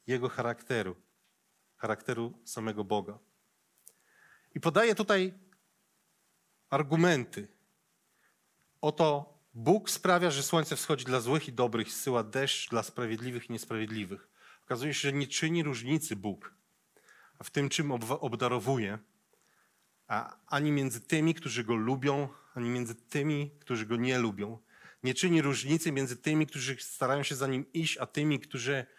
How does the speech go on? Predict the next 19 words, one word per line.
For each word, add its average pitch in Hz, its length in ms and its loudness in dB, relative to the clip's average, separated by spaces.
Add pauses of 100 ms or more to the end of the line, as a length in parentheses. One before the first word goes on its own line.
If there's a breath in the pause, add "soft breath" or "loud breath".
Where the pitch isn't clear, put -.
(280 soft breath)
e, 131 200 -4
są 139 160 -2
Jego 135 200 0
przeciwnikami. 131 920 0 (520 loud breath)
A 135 60 0
gdyby 165 280 2
pociągnąć 180 640 2
tę 147 340 0 (140)
myśl 143 480 2
dalej, 160 340 6
to 135 220 2
zauważylibyśmy, 135 880 0
że 127 280 2 (280 loud breath)
swoje 156 460 2
zbawienie, 127 600 2 (320 soft breath)
swoją 147 320 0
ofertę 165 440 2
wieczności 147 640 0
kieruje 135 520 2